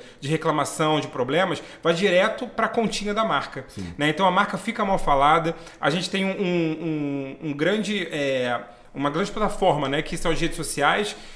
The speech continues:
Speaker 1: que fazem com que se propague tanto uma imagem pro bem quanto uma imagem pro mal. E quando se propaga pro mal, pra muita gente vai chegar essa imagem de que essa marca não entrega.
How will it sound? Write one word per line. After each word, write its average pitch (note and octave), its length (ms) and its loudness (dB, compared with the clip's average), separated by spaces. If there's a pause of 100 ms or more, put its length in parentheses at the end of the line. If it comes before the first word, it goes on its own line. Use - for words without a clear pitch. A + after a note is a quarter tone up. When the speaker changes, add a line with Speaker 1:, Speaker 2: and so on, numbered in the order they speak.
(120)
Speaker 1:
que E3 100 -8
fazem F3 340 4
com E3 140 -2
que D#3+ 220 -2
se F3 100 -4
propague D#3+ 560 2
tanto A3+ 240 -2
uma A#3+ 80 -2
imagem E3 340 2
pro D#3 160 -4
bem D3+ 240 0
quanto D#3 220 -6
uma D#3+ 60 -4
imagem C#3+ 280 0
pro C3+ 180 -6
mal. C#3 420 0 (260)
E E3+ 100 -2
quando A#3+ 160 0
se B3 120 -6
propaga G3+ 360 2
pro E3+ 180 -2
mal, D3 420 4
pra F#3+ 200 0
muita G#3 340 2
gente F#3 260 -4
vai E3 100 0
chegar D3+ 280 -2
essa D3 140 -4
imagem D3+ 380 -2
de E3 80 -6
que - 80 -6
essa G#3 160 -4
marca F3+ 240 -2
não F#3+ 100 -2
entrega. D3+ 480 2